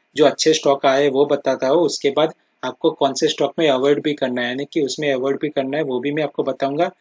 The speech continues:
और आने वाले week में कौन से stock आ सकते हैं, वो भी मैं आपको दो stock बताऊंगा जो आने वाले week में आप entry ले सकते हो। आने वाले week यानी कि यहाँ पे आपको date दिख रही है,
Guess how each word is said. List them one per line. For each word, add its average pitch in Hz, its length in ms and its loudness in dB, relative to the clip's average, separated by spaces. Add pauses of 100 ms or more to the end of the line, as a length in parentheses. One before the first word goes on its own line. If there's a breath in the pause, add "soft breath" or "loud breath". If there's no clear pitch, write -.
(280)
और 143 100 2
आने 135 240 0
वाले 147 260 2
week 127 260 -6
में 151 100 -4
कौन 127 200 -4
से 147 160 -2
stock 131 340 -2
आ 131 120 2
सकते 147 320 -4
हैं, 143 60 2
वो 131 140 -6
भी 139 120 -2
मैं 147 120 -2
आपको 139 240 -2
दो 131 160 -6
stock 131 260 -6
बताऊंगा 131 400 -4
जो 160 160 0
आने 131 220 0
वाले 135 240 -2
week 127 280 -6
में 147 120 -6 (380)
आप 127 180 -2
entry 131 320 0
ले 131 200 0
सकते - 300 -8
हो। 117 60 -4
आने 127 140 -6
वाले 135 220 -2
week 131 240 -4
यानी 131 200 -2
कि 175 140 -8
यहाँ - 480 -8
पे 139 100 0
आपको 135 220 0
date 131 280 -2
दिख 151 180 -4
रही 123 200 0
है, 147 120 -2